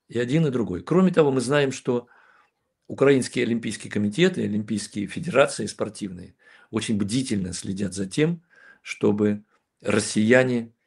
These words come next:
э, не возвращались в мировой спорт, и они,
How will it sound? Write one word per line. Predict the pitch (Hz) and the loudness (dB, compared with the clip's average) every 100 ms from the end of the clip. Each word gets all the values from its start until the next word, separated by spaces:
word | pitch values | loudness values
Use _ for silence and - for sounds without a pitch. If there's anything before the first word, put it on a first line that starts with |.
| _ _ _ _ | _ _ _ _
э, | - - - - 101 | -18 -10 -6 -6 -2
не | 120 | 0
возвращались | 120 110 110 101 - 107 107 101 - _ _ _ _ - | 2 2 0 0 2 2 2 -4 -10 _ _ _ _ -10
в | 98 | -2
мировой | 113 107 104 101 | 4 4 4 2
спорт, | 98 - 127 135 - _ _ _ - | -2 -2 0 0 -6 _ _ _ -10
и | 110 104 | -4 -2
они, | 98 110 120 120 | 0 2 0 -2